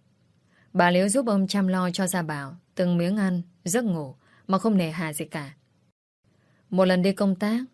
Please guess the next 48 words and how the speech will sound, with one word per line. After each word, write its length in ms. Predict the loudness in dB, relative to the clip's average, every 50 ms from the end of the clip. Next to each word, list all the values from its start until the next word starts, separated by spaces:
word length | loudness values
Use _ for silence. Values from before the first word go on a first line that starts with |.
| _ _ _ _ _ _
ông 200 | -2 0 2 2
và 100 | 2 2
bà 140 | 2 0 0
Liễu 240 | 0 0 0 -2 -2
phát 220 | -4 -4 -4 -2
sinh 160 | -2 -2 -2
quan 180 | -2 -4 -6 -6
hệ. 280 | -6 -8 -10 -12 -12 -16 _ _ _ _ _ _ _ _ _ _ _ _
Bà 140 | -2 0 2
Liễu 140 | 4 4 2
có 140 | 2 0 -2 -2
thai 260 | -2 -2 -2 -2 -2
Kiều 180 | -4 -8 -10 -8
Linh. 280 | -8 -8 -8 -8 -8 -12 -14 _ _ _ _ _ _ _ _ _ _ _ _
Ông 160 | -2 0 2 4
Lê 120 | 4 4
Gia 160 | 4 4 2
mới 120 | 2 2 2
chính 200 | 0 0 -2 -2
thức 140 | -4 -6 -6
cưới 180 | -4 -2 -2 -2
bà 160 | -2 -4 -6
ta. 320 | -6 -8 -10 -8 -10 -10 -14 _ _ _ _ _ _ _ _ _ _ _ _ _ _ _ _ _ _ 0
Bao 180 | 2 4 4
nhiêu 120 | 4 4 4
năm 180 | 4 4 2
làm 240 | 2 0 -2 -4 -4
vợ 180 | -4 -4 -4 -4
ông, 280 | -4 -4 -4 -4 -6 -8 -12 _ _ _ -4
bà 180 | 0 0 2
Liễu 180 | 2 2 0 -2 -2
thương 240 | -2 -2 0 0 0
Gia 180 | 0 -2 -4 -4
Bảo 300 | -4 -6 -8 -8 -12 -12
hơn 280 | -8 -6 -4 -2 -2 -2
cả 120 | -4 -6
Kiều 220 | -6 -6 -8 -6
Linh, 260 | -4 -4 -4 -4 -4 -6 -8 _ _ _ _ _ _ _ _ _ -4
làm 220 | -2 0 0 0
cho 100 | 0 -2
ông 100 | -2 -2
không 200 | -2 -2 -2 0
mảy 160 | 0 -2 -2
may 220 | -4 -4 -2 -2 -2
suy 140 | -2 0 0
nghĩ 160 | 0 0 0
điều 200 | -2 -2 -4 -4
gì. 320 | -8 -10 -10 -10 -12 -14